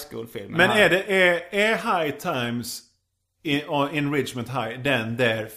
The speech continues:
Speaker 2: Phoebe Cates nästan visar brösten en gång, eller?
Speaker 1: Alltså, den räknas ju som, eh, den första college, alltså, den första, som jag kallar det, utbildningskomedierna.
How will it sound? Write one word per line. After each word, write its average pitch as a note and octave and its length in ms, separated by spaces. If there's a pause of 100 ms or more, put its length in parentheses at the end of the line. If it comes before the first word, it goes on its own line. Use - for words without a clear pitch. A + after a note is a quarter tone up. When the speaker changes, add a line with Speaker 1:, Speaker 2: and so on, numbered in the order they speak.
(120)
Speaker 2:
Phoebe B2+ 320
Cates A#2+ 720
nästan C3 540
visar A2+ 240
brösten A#2 320
en A#2+ 120
gång, A#2 160
eller? C3+ 240 (640)
Speaker 1:
Alltså, D#3+ 180
den E3 240
räknas F#3+ 520
ju D#3+ 60
som, C3 440
eh, A#2+ 240
den B2+ 120
första A#2 640
college, A#2 600
alltså, B2+ 180
den B2 160
första, B2+ 560
som E3 160
jag D#3+ 140
kallar D#3 260
det, C#3+ 60
utbildningskomedierna. B2+ 1300